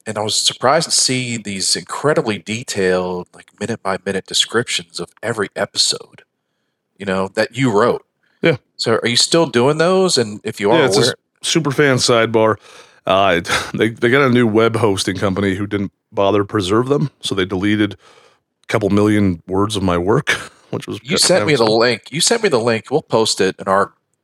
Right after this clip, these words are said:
Speaker 1: you know, we'll post it, but you sent me the link to those, all the, the, the sidebars.
Speaker 2: Yeah, uh,
Speaker 1: But
Speaker 2: I
Speaker 1: are
Speaker 2: mean,
Speaker 1: they
Speaker 2: th-, there's, there's lots of them. So they, they deleted them all. Now they've restored them, some of them, uh, but I don't know what's going on with their website stuff. So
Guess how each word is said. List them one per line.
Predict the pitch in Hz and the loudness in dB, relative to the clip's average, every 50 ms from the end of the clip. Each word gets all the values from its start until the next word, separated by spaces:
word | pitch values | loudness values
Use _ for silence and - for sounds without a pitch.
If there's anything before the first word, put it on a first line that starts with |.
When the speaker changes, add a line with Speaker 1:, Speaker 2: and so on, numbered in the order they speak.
| _ _ _ - | _ _ _ -8
Speaker 1:
you | 127 131 | -4 0
know, | 127 120 | 0 0
we'll | 139 | 0
post | - - 123 107 104 - - | 0 0 0 2 2 0 -2
it, | 87 | -4
but | - 110 | -4 -6
you | 151 175 | -4 -2
sent | - - 180 | -2 0 0
me | 165 131 | 0 0
the | 110 | 0
link | 101 104 107 104 95 - - | 2 2 0 0 -2 -6 -8
to | - 92 | -10 -6
those, | - 92 90 90 87 85 85 85 - - - - _ _ _ _ _ _ _ _ _ _ _ _ | -4 -2 -2 -2 -2 -4 -4 -2 -2 -2 -2 -4 _ _ _ _ _ _ _ _ _ _ _ _
all | - 98 104 | -4 -4 -2
the, | 80 - 95 - | -2 -4 -4 -4
the, | - 90 90 - _ | -4 -6 -6 -6 _
the | - 85 - _ _ - | -8 -8 -8 _ _ -6
sidebars. | - - - 92 92 87 - - - - - - - - - - - - - _ _ _ _ _ _ _ | -2 0 2 2 0 0 -2 -4 -6 -6 -6 -6 -6 -2 -2 -2 -2 -2 -6 _ _ _ _ _ _ _
Speaker 2:
Yeah, | - 123 147 | -2 -2 -2
uh, | 143 - - - - | -2 -2 -8 -6 -2
Speaker 1:
But | 107 113 113 113 113 | 0 2 4 4 4
Speaker 2:
I | 113 | 4
Speaker 1:
are | |
Speaker 2:
mean, | 117 120 | 4 4
Speaker 1:
they | 110 | 2
Speaker 2:
th-, | 104 95 | 2 2
there's, | 120 120 110 - - - - | 0 0 -2 -4 -8 -10 -10
there's | 110 110 104 | -8 -6 -2
lots | 107 110 113 113 107 - 101 | 0 2 2 2 2 -2 -4
of | 87 | -4
them. | 82 76 78 | -4 -6 -6
So | - - 92 92 | -6 -6 -4 -2
they, | 98 98 | -2 0
they | 90 104 | 0 0
deleted | 110 120 120 135 139 139 123 | 0 2 2 4 4 4 4
them | 113 113 | 2 4
all. | 107 104 110 - - - - - - - _ | 4 2 2 -2 -6 -14 -20 -20 -20 -16 _
Now | - 104 113 123 | -4 0 0 2
they've | 139 147 143 127 117 | 2 2 2 2 2
restored | 110 104 - - - - - 127 135 127 123 | 2 2 2 0 0 0 2 2 2 2 2
them, | 120 127 135 143 139 117 | 2 2 2 2 2 0
some | - - - 120 120 | 0 0 2 2 4
of | 127 | 4
them, | 127 131 131 123 101 - | 4 2 2 2 0 0
uh, | - 92 104 101 95 92 | 0 0 2 2 0 0
but | 87 101 - | 0 0 2
I | 104 | 2
don't | 110 107 101 | 2 2 2
know | 104 | 2
what's | 101 95 | 0 0
going | - - 101 98 | -2 -2 -2 -2
on | 95 | -2
with | 92 90 | -2 -4
their | 95 92 | -4 -4
website | 92 92 95 - - 104 101 92 - | -4 -2 -2 0 0 0 0 0 0
stuff. | - 110 107 107 - | 0 0 0 0 -2
So | - - - 92 87 92 | -4 -4 -4 -4 -4 -6